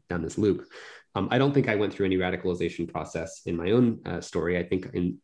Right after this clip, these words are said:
if anything, I went through a, uh, increasing humility process. Um, I think part of my, uh, journey has been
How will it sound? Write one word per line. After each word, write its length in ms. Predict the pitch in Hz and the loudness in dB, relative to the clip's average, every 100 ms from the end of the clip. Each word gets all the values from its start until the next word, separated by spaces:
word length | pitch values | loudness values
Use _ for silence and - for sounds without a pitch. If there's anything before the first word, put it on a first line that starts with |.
| _ | _
if 140 | 98 104 | -2 2
anything, 380 | 110 - 90 | 2 2 0
I 100 | 85 | 0
went 220 | 82 90 - | -2 -4 -2
through 260 | - 87 | -2 0
a, 340 | - 82 82 - _ _ _ - | 0 -2 -4 -6 _ _ _ -6
uh, 180 | 85 82 117 | -4 0 2
increasing 480 | 123 127 110 101 | 4 4 2 0
humility 640 | 90 98 90 101 95 85 90 | 0 0 2 2 2 -2 -8
process. 640 | - - - - - - - - | -8 -8 -6 -8 -8 -12 -18 -8
Um, 280 | 85 85 82 | -6 -4 -4
I 60 | |
think 160 | - - | -4 -2
part 180 | 98 95 | 0 0
of 40 | |
my, 480 | 90 85 85 82 82 - | 0 -2 -2 -4 -6 -8
uh, 340 | 87 87 - - - - | -8 -6 -8 -10 -12 -8
journey 320 | 110 98 98 90 | 0 2 4 2
has 160 | 90 | -2
been 400 | - 90 85 85 | -2 0 0 -2